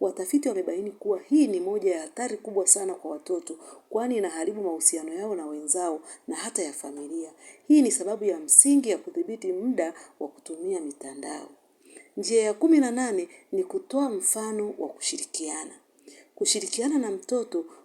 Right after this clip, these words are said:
kutumia mitandao, mfano kutazama vipindi vya kielimu pamoja, husaidia mtoto kuelewa tofauti kati ya kutumia mitandao kwa faida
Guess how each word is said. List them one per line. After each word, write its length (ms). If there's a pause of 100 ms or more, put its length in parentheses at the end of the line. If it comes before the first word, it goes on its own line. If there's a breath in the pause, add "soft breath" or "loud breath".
kutumia 380
mitandao, 480
mfano 360
kutazama 460
vipindi 380
vya 200
kielimu 600
pamoja, 560 (300 loud breath)
husaidia 440
mtoto 300
kuelewa 400
tofauti 460
kati 240
ya 80
kutumia 360
mitandao 480
kwa 160
faida 500